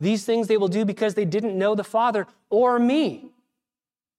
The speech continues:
So why is he telling us this? He's preparing his people, specifically his disciples. Why is he telling us? Verse one of chapter sixteen. "These things I have spoken to you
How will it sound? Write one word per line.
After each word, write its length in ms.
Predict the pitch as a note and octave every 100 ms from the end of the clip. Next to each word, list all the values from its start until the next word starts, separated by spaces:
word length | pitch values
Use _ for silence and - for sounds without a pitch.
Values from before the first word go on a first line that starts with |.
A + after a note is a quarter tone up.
| _ -
So 100 | D#3+
why 160 | F#3+
is 80 | A#3
he 60 | A3
telling 260 | A#3 G3+
us 80 | D#3
this? 160 | C3+ -
He's 160 | F3+
preparing 400 | F#3+ F3 A3 A#3
his 100 | B3
people, 320 | - B3+ D3+ B2+
specifically 520 | - F#3 A3 A3 G#3+
his 100 | G3
disciples. 440 | G3 A#3 G3+ D3
Why 200 | D#3 F#3
is 80 | G#3
he 60 | G#3+
telling 280 | B3+ A3
us? 280 | C3+ - - _ _ _ _ _ _ _ _ _
Verse 200 | E3 D#3+
one 320 | E3+ D3 A#2+ - _
of 120 | D3
chapter 280 | C3 E3 D#3+
sixteen. 500 | D3+ E3 - C#3 A#2 _ _ _ _
"These 380 | C#3+ A#3 A#3+ -
things 320 | A#3+ A#3 G#3
I 120 | E3
have 100 | D#3+
spoken 400 | - G3+ G3+ A#3
to 180 | - B3
you 320 | G3 E3+